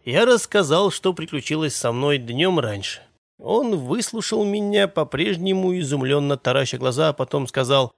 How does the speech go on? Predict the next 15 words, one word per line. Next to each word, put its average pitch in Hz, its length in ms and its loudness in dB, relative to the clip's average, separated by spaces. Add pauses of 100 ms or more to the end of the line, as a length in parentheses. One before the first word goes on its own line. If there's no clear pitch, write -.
"Дружище, 123 840 0
если 156 500 -2
ты 170 280 0
Дэйв 143 400 2
Дак, 143 340 2 (420)
то 214 220 4
должен 214 480 6
сказать, 185 520 4
что - 560 0
лично 214 520 2
похоронил 196 680 4
тебя 190 360 2
два 175 280 2
месяца 190 500 6
назад. 175 460 6